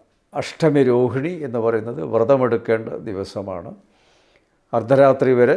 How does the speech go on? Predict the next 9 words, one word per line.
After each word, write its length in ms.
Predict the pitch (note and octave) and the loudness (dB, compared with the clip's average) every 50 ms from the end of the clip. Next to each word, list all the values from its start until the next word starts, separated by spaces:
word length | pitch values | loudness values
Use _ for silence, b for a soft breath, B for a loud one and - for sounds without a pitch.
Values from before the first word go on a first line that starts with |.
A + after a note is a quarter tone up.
| - - | 0 -4
നമ്മൾ 220 | - D#3 B2 A2+ A#2+ A#2 | -6 -8 -4 0 2 2
ആ 60 | A2+ | 2
വ്രതം 340 | G#2+ G#2 G#2+ G#2 A2+ A2 A2+ - - | 2 0 -2 -2 -4 -4 -6 -6 -10
അനുഷ്ഠിക്കണം. 640 | - G2+ F#2+ - - A#2+ G2+ F#2+ G#2+ G2+ - - - _ _ _ _ _ _ _ _ _ _ _ - | -10 -10 -12 -12 -10 -10 -10 -10 -10 -12 -12 -16 -20 _ _ _ _ _ _ _ _ _ _ _ -10
അർദ്ധരാത്രി 500 | B2 A#2 B2 C3 C3+ C#3 C3 B2 C#3 C3 | -6 -4 0 2 4 4 4 2 0 -2
സമയത്ത് 520 | B2 - C3 A#2+ B2 B2 B2 B2 - D#3+ - - - | -2 -2 -2 0 0 -2 -2 -4 -6 -10 -10 -10 -8
ഒരു 180 | D#3 C#3+ B2 A#2 A#2 | -6 -4 -4 -6 -6
പൂജ 260 | - A#2 A#2 B2 A#2+ C#3 | -6 -6 -4 -2 2 2
നടത്തി 500 | C3 C3 A2+ G#2 G2 G#2 - - C#3+ | 2 2 2 0 0 -2 -4 -6 -10